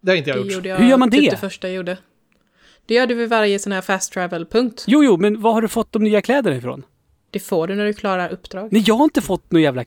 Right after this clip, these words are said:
Speaker 3: kläder.
Speaker 2: Jag fick det.
Speaker 1: Då har Matilda
Speaker 2: Hon är
Speaker 1: klarat
Speaker 2: ascool.
Speaker 3: Jag har ju
Speaker 1: klarat
Speaker 3: sett att hon har,
Speaker 1: uppdrag.
Speaker 3: jag har ju sett i något, jag har sett på, på YouTube.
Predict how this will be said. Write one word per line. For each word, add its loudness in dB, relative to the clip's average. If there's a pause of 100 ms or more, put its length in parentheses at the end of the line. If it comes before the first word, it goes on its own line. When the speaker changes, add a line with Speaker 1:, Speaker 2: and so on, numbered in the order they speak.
(100)
Speaker 3:
kläder. -8 (1040)
Speaker 2:
Jag -2
fick -4
det. -12 (260)
Speaker 1:
Då -14
har -2
Matilda -4
Speaker 2:
Hon 2
är 2
Speaker 1:
klarat 2
Speaker 2:
ascool. 0 (160)
Speaker 3:
Jag 2
har 4
ju 4
Speaker 1:
klarat -2
Speaker 3:
sett 2
att 0
hon 4
har, 2
Speaker 1:
uppdrag. -2
Speaker 3:
jag 2
har 4
ju 2
sett -2
i -2
något, 0 (160)
jag -4
har 2
sett -4
på, -2
på -4
YouTube. -2